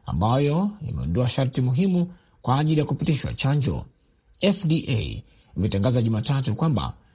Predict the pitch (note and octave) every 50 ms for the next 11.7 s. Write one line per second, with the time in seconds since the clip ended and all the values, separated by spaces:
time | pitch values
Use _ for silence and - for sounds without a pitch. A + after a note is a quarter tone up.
0 | _ _ - - A#2 D3 D3+ - D#3+ C3+ E3 E3+ F#3 F#3+ F#3+ E3+ C#3+ C3 C3+ D3
1 | D3 C#3+ D3 D#3 E3 F3 E3+ A#2+ F2+ B1 A1+ - - C3+ C3 B2+ C3 C3 C3+ C3
2 | B2+ - B2 - B2+ B2+ B2+ A#2+ A#2 A2+ G#2+ G#2 G#2 A2+ C#3+ F3 E3 C#3 C3 C3+
3 | B2 F#2+ E2+ G2+ - - F#3+ F#3+ F3+ E3+ C#3 B2+ - A#2 - - F2 F2+ D3 E3
4 | C3 E2 C2+ A2+ - _ _ _ _ - - - - - F2 F2 G2 B2 D3+ D3
5 | - - C3 A2 - C#3+ D#3+ D#3+ D3 - C#3 A#2+ G#2 A#2 B2 C3+ D3 C#3 - -
6 | D3 - - C3 A#2+ A#2+ - A2 A2 B2+ C3+ C3 C#3 D3 E3+ F3+ F3+ - - -
7 | F#2+ F2 C#2 - - - F3 F#3 E3+ A#2+ A#2 A#2+ D3 F3 F3+ - - _ _ _
8 | - - - E2+ A2 A#2 A#2 A#2+ A#2+ - A2 - D3 C#3 - D3 C3 - - C3
9 | C3 C3+ C3 C3 C3 C3 A#2 B2+ C#3+ D#3 E3 D#3 D#3 D#3 D3+ D3+ D3+ B2+ A2 F2+
10 | D2+ D#2 E2 - - D#3+ D3+ D3 C#3+ C3 B2+ A#2+ A#2+ A#2 A2 A#2+ B2+ - D#3 D3
11 | C3+ C3+ C#3 C#3+ C#3 - - D3 A2+ F2+ C#2 B1+ G1+